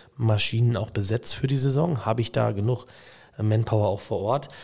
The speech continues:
Ist natürlich jetzt auch nochmal höchste Eisenbahn, danach zu schauen. Mitarbeiterschulungen, wenn ich die Mitarbeiter habe, sollen sie natürlich auch ordentlich mit Agrarmonitor arbeiten können. Und es geht ja nicht nur um Agrarmonitor, natürlich auch andere Sachen,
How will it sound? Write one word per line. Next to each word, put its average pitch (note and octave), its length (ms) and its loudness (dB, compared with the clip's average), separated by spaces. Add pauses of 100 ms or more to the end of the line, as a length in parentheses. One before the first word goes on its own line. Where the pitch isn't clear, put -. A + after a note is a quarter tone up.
(160)
Ist - 80 -8
natürlich G#2+ 220 -4
jetzt A#2+ 160 0
auch A2+ 60 6
nochmal A2+ 220 6
höchste A#2 260 -2
Eisenbahn, G2+ 480 -4 (300)
danach G2+ 300 -4
zu - 140 -8
schauen. F#2+ 380 -6 (1700)
Mitarbeiterschulungen, E3 1040 2 (360)
wenn A#2 140 -2
ich A#2 60 -4
die B2 60 2
Mitarbeiter A2 400 2
habe, D3 400 0 (280)
sollen A2+ 260 4
sie A#2+ 60 8
natürlich A#2+ 220 2
auch G#2+ 140 0
ordentlich A2 280 2
mit A2 120 2
Agrarmonitor G2+ 500 0
arbeiten F#2+ 340 -4
können. F#2+ 340 -6
Und G2 280 -4
es - 160 -4
geht G#2 160 -2
ja G2+ 60 2
nicht G2+ 220 0
nur G#2 60 0
um G2 60 -2
Agrarmonitor, A2 680 0
natürlich G#2 340 0
auch G2 100 -4
andere G#2 480 4 (120)
Sachen, G2+ 420 0